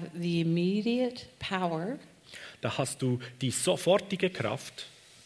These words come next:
Speaker 1: to change yourself, to
Speaker 2: um
Speaker 1: change your mind, your spirit.
Speaker 2: dein Denken, dein Geist auszurichten und zu ändern.
Speaker 1: And hopefully, along with me, I haven't completed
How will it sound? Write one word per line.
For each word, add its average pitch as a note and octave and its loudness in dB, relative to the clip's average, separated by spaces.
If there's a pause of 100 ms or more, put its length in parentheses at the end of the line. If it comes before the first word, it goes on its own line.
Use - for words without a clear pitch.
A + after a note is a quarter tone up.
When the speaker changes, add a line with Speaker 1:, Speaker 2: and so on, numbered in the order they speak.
(140)
Speaker 1:
to - -2
change D#3 4
yourself, - -6 (360)
to B2+ 4
Speaker 2:
um A#2+ 4
Speaker 1:
change E3 2
your D#3 2
mind, C#3+ -4
your D3+ -8
spirit. - 0
Speaker 2:
dein D#3 4
Denken, E3+ 2 (360)
dein C#3 2
Geist B2+ 0 (220)
auszurichten C#3 2
und A2+ -2
zu - -2
ändern. G#2+ -4 (260)
Speaker 1:
And E3 -4 (140)
hopefully, F3+ 2
along E3+ 2
with G#3 0
me, E3 0
I D3+ -4
haven't D#3+ -4 (340)
completed F#3 -2